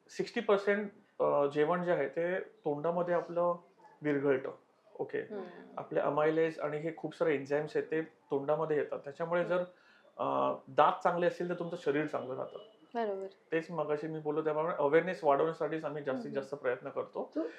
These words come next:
Speaker 1: पण ह्या क्लिनिकमध्ये तुम्ही असं म्हणाल तर, अ, अ, डेंटल इम्प्लांट्स तुम्ही म्हणा, लेझर
Speaker 2: हम्म.
Speaker 1: ट्रीटमेंट म्हणा तुम्ही, अ, थ्री डेज इम्प्लांटॉलॉजी ते म्हणा,
Speaker 3: Aligners,
Speaker 1: ॲडव्हान्समध्ये
Speaker 3: braces.
Speaker 1: अलायनर्स म्हणा तुम्ही, ब्रेसेस
Speaker 3: म्हणजे
Speaker 1: म्हणा,
Speaker 3: जे
Speaker 1: सगळं
Speaker 3: सगळं ट्रीटमेंट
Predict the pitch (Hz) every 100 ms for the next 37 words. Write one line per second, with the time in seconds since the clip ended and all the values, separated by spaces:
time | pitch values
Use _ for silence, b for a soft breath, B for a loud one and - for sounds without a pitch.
0 | B - 180 160 196 226 220 220 233 220
1 | 226 226 220 226 220 233 247 254 233 -
2 | - 165 165 165 156 - b b _ _
3 | _ - 156 156 147 - - 156 160 170
4 | 190 160 160 143 135 - 143 143 139 127
5 | 139 139 156 143 - - 139 139 143 139
6 | 127 123 131 131 135 _ b b b -
7 | 135 - 160 160 160 156 151 139 143 139
8 | 131 - - _ _ - - _ _ b
9 | b b _ 160 151 139 123 143 151 147
10 | 151 147 143 131 123 143 151 151 151 147
11 | 143 135 131 139 135 135 131 262 320 285
12 | 311 330 202 233 285 320 359 - - 285
13 | 277 277 294 311 -